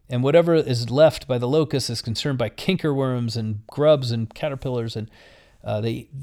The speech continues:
they devour the earth. These are, and then in the next chapter, so Joel chapter one is that. In the next chapter,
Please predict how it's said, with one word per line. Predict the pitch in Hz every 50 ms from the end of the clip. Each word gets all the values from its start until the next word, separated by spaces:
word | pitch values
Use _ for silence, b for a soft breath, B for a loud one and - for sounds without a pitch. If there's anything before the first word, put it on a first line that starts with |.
| 143 - -
they | - 123 120
devour | 110 120 104 120 131 143 156 147 135
the | 123 123 117
earth. | 117 113 107 - - - -
These | 117 113 135 175 175 160
are, | 156 123 127 127 _ _ -
and | 135 131
then | 160 175 175 170
in | 143 147
the | 143 135
next | 156 196 208 - -
chapter, | - - 131 107 - - 110 110
so | - - 110
Joel | - 135 151 160
chapter | - - 151 131 - - 120
one | 127 156 165
is | 139 117 -
that. | - 147 139 - -
In | 113 113
the | 117 117
next | 123 151 165 - -
chapter, | - - 120 113 - - 113 -